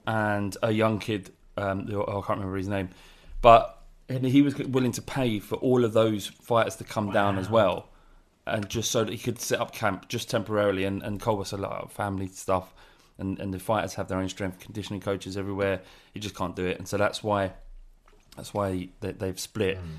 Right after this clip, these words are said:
Speaker 1: But to say split, it just means for this fight. And, uh,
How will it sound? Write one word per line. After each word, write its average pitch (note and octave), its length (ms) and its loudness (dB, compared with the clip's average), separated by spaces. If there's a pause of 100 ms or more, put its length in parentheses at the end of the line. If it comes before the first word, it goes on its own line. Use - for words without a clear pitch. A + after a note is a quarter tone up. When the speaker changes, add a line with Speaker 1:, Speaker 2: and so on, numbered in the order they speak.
(160)
Speaker 1:
But - 440 0
to A#2 100 -6
say G#2+ 160 4
split, - 480 -2
it - 160 -8
just G#2 160 -10
means F#2+ 160 -6
for - 80 -6
this F#2 220 -6
fight. F#2+ 340 -2 (640)
And, A2 480 2
uh, A2 420 6